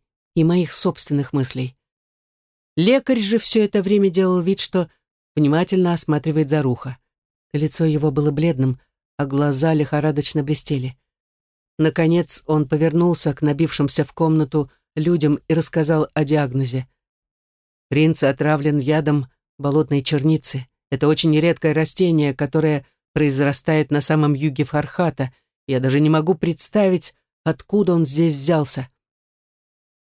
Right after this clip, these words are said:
"Плевать, откуда взялась эта зараза!" взвизгнул враз посеревший Фахрим.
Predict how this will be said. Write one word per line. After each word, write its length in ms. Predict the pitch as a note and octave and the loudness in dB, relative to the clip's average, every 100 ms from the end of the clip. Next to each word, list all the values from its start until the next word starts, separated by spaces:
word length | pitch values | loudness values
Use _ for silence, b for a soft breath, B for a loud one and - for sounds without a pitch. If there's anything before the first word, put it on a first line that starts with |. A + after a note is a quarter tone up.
| _ | _
"Плевать, 340 | F#3+ G3+ A3 A3+ | 2 4 4 2
откуда 320 | - A3+ G3+ | 0 0 2
взялась 380 | F#3+ G#3+ G3+ G#3 | 4 2 2 0
эта 160 | G3 | 0
зараза!" 600 | F3+ G3+ G3 D#3+ D3 C3 _ _ _ | 2 2 2 2 -2 -6 _ _ _
взвизгнул 840 | C3+ C#3 C#3+ E3+ D#3+ C3 D3+ D3+ C3 _ | -4 -2 0 0 0 2 2 2 -2 _
враз 280 | D#3 D#3 - | -2 -2 -2
посеревший 540 | D#3+ D#3+ D#3 D3+ D3+ | -4 0 0 0 -2
Фахрим. 500 | C3+ D3+ - D3 C3 | -2 -4 -2 -2 -2